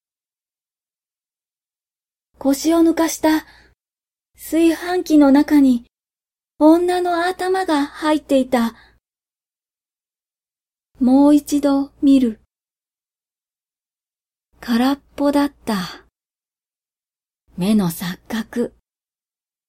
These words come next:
備え付けの家具家電はありがたかったが、さすがに炊飯器は気持ち悪い。だが、とりあえず今日だけはと思い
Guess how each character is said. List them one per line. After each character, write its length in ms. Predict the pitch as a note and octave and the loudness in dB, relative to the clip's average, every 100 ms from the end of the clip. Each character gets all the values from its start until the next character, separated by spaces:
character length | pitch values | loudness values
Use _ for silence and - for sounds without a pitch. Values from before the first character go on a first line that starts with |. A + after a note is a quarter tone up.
| _ _ _ _ _ _ _ _ _ _ _ _ _ | _ _ _ _ _ _ _ _ _ _ _ _ _
備 440 | - G3+ G3+ A3+ A#3+ | -10 -6 -2 -2 -2
え 40 | |
付 160 | A#3+ - | -4 -6
け 180 | B3+ | -2
の 340 | A#3+ A#3+ A#3+ - - | -2 -2 -4 -8 -8
家 160 | B3 | -4
具 160 | A3+ G#3+ | -2 -2
家 160 | F#3+ | -2
電 240 | F#3+ A3 A3 | -4 -2 -2
は 240 | A3+ G#3+ | -2 -2
あ 60 | A3+ | -2
り 140 | A#3+ | -2
が 120 | B3+ | -2
た 120 | C4 C4+ | -4 -6
か 140 | A3+ | -6
っ 60 | G#3+ | -6
た 200 | F#3 E3+ | -8 -8
が、 240 | E3 E3 _ _ _ _ _ _ | -10 -12 _ _ _ _ _ _
さ 240 | - - G3+ | -12 -8 -8
す 220 | - C4+ | -4 -2
が 160 | D4+ D4+ | 0 2
に 180 | D#4 | 2
炊 340 | D#4+ - D4+ D#4 | 0 -4 -2 -2
飯 320 | D#4+ D#4+ E4+ | -4 -4 -4
器 180 | - A#3+ | -4 -2
は 260 | F3+ D#3 E3+ | -2 -4 -12
気 140 | - F#3+ | -10 -8
持 160 | F#3 | -6
ち 180 | G#3 G#3+ | -6 -4
悪 300 | A3 A3 A3+ | -2 -2 -4
い。 180 | G#3+ - _ _ _ _ _ _ _ _ _ _ _ _ _ _ _ _ | -4 -10 _ _ _ _ _ _ _ _ _ _ _ _ _ _ _ _
だ 200 | F#3 G3+ | -4 -2
が、 240 | F3+ E3 - _ _ - | -2 -8 -12 _ _ -4
と 160 | G#3+ | 0
り 140 | A3 C#4 | 2 2
あ 120 | C#4+ | 0
え 80 | D4 | -2
ず 340 | A3 F#3+ F3 - - | -2 -4 -6 -10 -4
今 200 | A#3+ G#3+ | 0 0
日 40 | |
だ 140 | F3 F3+ | -2 -4
け 160 | A#3 | -4
は 140 | A3+ G3 | -4 -6
と 220 | E3+ D#3+ | -8 -6
思 240 | F3 G3 | -6 -6
い 220 | F3+ D#3 | -8 -10